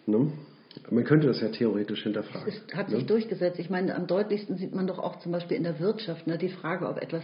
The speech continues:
Speaker 2: wirtschaftlich ist oder nicht.
Speaker 1: Ja.
Speaker 2: Es sich rechnet, ja,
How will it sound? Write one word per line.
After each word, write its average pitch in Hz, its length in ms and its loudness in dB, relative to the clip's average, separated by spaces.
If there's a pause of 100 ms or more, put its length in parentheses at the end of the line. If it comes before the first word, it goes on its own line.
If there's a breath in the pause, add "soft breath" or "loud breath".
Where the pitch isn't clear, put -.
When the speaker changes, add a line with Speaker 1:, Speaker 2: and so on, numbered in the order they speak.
(140)
Speaker 2:
wirtschaftlich 185 680 -2
ist - 260 -4
oder 151 200 -2
nicht. 151 360 4 (260)
Speaker 1:
Ja. - 200 4
Speaker 2:
Es 135 100 -2 (240)
sich 135 180 -2 (160)
rechnet, - 420 -2
ja, 151 120 0